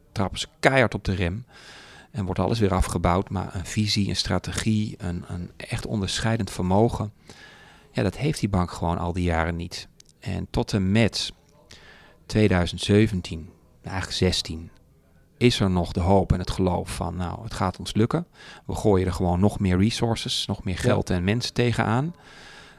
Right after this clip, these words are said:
Speaker 1: Zoutendijk was er ook een voorstander van om die zakenbank toch wel, eh, uit te breiden. Maar eigenlijk in zeventien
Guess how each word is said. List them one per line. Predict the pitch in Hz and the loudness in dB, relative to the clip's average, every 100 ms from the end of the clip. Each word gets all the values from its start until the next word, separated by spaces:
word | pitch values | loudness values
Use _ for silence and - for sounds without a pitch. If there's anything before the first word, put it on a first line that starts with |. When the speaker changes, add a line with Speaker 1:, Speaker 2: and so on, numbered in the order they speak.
| _ - | _ -10
Speaker 1:
Zoutendijk | - 107 - 92 87 | 4 4 6 4 2
was | 90 92 | 0 -2
er | |
ook | 95 | -2
een | 98 | -2
voorstander | - 113 - 104 101 | -2 -2 0 0 2
van | 101 101 101 | 2 2 2
om | - 101 | 0 0
die | 98 | 2
zakenbank | 104 101 - 98 95 | 4 4 4 0 0
toch | - 110 | 0 2
wel, | 101 92 92 87 | 6 6 6 2
eh, | 85 82 - _ _ - | 0 -2 -6 _ _ -8
uit | - 107 | 0 2
te | 113 | 4
breiden. | 104 101 117 170 _ - - - - - - _ _ | 6 6 6 2 _ -20 -20 -20 -20 -20 -20 _ _
Maar | - 117 | 0 2
eigenlijk | 98 123 123 113 | 6 4 4 2
in | 101 | 2
zeventien | 95 101 117 120 120 117 123 131 | 6 8 8 4 4 4 4 0